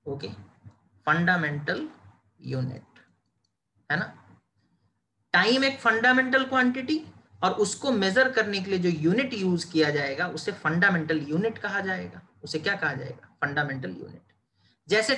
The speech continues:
टाइम किसी पे डिपेंड नहीं करता बच्चों, वैसे ही और भी quantities हैं, जैसे कि mass हो गया,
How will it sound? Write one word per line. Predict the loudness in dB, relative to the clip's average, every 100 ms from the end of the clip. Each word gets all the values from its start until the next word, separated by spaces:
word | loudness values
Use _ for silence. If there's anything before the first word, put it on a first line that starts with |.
| 4
टाइम | 4 4 0 -2
किसी | 0 0
पे | 4 4
डिपेंड | 4 2 0
नहीं | 2 2 4
करता | 0 4 4 4
बच्चों, | 2 4 6 6 -2 -20 2
वैसे | 4 6 4
ही | 2 2 6
और | 8 8 6
भी | 2
quantities | 4 4 4 2 0 0 0 2
हैं, | 2 4
जैसे | 2 2 0
कि | 0 -2
mass | 0 4 6 4 4
हो | 2
गया, | 6 4